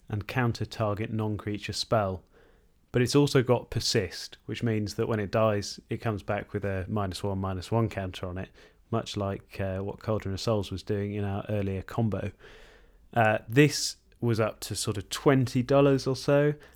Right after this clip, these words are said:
and it's a super powerful card. Having a sort of a rattlesnake counterspell is brilliant.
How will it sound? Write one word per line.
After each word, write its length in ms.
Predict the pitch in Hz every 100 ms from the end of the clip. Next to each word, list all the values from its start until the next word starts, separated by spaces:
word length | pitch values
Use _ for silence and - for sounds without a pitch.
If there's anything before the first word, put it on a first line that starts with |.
| -
and 140 | 120 113
it's 160 | -
a 140 | 113 104
super 540 | - - 135 113 110
powerful 440 | - 107 95 -
card. 360 | 98 110 92 92 98
Having 480 | 127 131 139 127 123
a 320 | 117 107 107
sort 200 | 107 117
of 60 | 101
a 100 | 101
rattlesnake 1040 | 104 120 117 - 113 - - 107 107 - -
counterspell 800 | - 117 113 - - 95 92 -
is 140 | 95
brilliant. 760 | - - 110 107 92 98 104